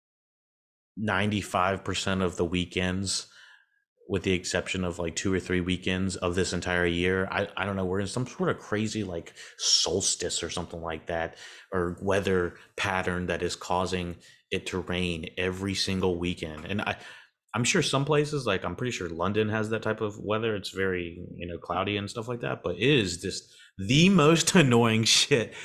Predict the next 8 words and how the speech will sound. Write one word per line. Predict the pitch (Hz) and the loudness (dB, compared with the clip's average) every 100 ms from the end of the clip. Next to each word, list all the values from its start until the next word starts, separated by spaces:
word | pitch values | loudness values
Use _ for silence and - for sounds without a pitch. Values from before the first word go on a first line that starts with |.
| - - | -4 2
to | 104 | 4
have | 110 - | 4 2
to | 101 | 0
deal | 95 95 87 | 2 2 2
with. | 82 85 _ - - - - | 0 -6 _ -20 -20 -20 -4
Um, | 95 87 85 82 - _ _ _ _ _ _ _ - | 0 0 -2 -6 -12 _ _ _ _ _ _ _ -12
and | 98 90 | -6 -4
so, | - 95 90 90 | 0 4 4 2